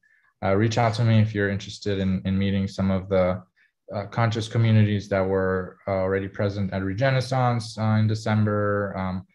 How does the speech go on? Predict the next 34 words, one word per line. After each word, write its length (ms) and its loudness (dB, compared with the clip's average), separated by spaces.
um, 360 -2
and 200 -2
from 160 -4
Costa 320 -6
Rica 300 4
and 80 6
all 180 4
over. 480 -2
We'll 180 2
be 120 2
planting 400 -2
a 60 2
lot 180 2
of 100 -4
trees 460 -6
in, 260 0
in 120 -2
Tennessee. 580 -2
Um, 340 0
ultimately, 400 4
our 180 2
trees, 720 -2
uh, 240 0
that 420 0
are 100 -2
supporting 640 0
some 220 0
of 120 0
our 160 4
pilots 640 -2
are 380 0
not 260 0
all 220 2
germinated, 760 -2